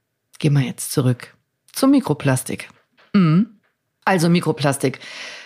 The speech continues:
Eine neue Gefahr für deine Gesundheit, die noch ziemlich unterm Radar läuft, aber trotzdem vorhanden ist. Und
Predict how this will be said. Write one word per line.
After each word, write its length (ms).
Eine 160
neue 480
Gefahr 500
für 140
deine 280
Gesundheit, 540
die 60
noch 160
ziemlich 400
unterm 260
Radar 460
läuft, 560
aber 220
trotzdem 340
vorhanden 400
ist. 240
Und 400